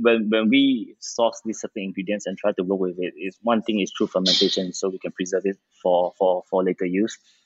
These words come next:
So we get in bulks of it and preserve it. Uh, or we have a commitment with a supplier that, so that we could, uh, get standing orders every week. And those are the efforts that we try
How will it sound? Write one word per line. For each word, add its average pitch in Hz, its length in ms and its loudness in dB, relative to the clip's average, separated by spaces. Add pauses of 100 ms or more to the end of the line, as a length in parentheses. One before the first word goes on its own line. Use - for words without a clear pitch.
(380)
So 107 100 2
we 92 80 4
get 82 140 -2
in 95 160 -2
bulks 92 240 -2
of 87 160 0
it 85 60 0
and 92 140 -8
preserve 90 360 -2
it. 95 120 -2 (200)
Uh, 92 540 -8 (1300)
or 110 200 4
we 104 140 0
have 101 240 0
a 92 400 2
commitment 98 460 -2
with 95 160 -2
a 92 40 -6
supplier 95 500 2
that, 92 240 0
so 98 320 -2
that 92 120 0
we 92 100 -4
could, 101 200 -4 (520)
uh, - 160 -8 (240)
get 101 200 2 (1200)
standing 101 340 0
orders 95 500 0
every 95 200 2
week. 95 220 -2 (1500)
And 101 160 -2
those 101 160 2
are 92 80 4
the 90 160 0
efforts 92 300 -2
that 90 100 0
we 90 100 -2
try 90 380 0